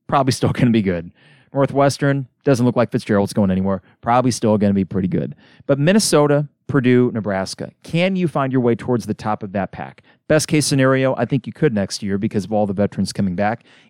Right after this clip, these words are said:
and because of the coach. I really am high on Bielema, just raising that floor 'cause he knows how to run a college program. So yeah, no, it's not crazy to think five or six wins.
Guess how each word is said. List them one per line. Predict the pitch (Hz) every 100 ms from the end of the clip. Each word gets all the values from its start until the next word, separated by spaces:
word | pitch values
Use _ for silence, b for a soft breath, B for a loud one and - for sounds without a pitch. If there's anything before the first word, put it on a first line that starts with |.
| -
and | 151 165
because | 170 135 123
of | 127
the |
coach. | - 202 - - - _ _ _ _ _ _
I | 123
really | 120 139 151 139
am |
high | 123 123
on | 123
Bielema, | 120 120 120 113 b b
just | 123 -
raising | 123 127 127 123
that | 113
floor | - 113 107
'cause | 113 -
he | 131
knows | 120 110
how | 110
to | 104
run | 101
a | 98
college | 95 92 -
program. | 98 92 - 53 - b b b b
So | -
yeah, | 165 127 98
no, | 110
it's | 110 -
not | 135 143
crazy | - 139 143
to | 123
think | 131 120
five | 127 123
or |
six | 131 135 123
wins. | 120 131 165 -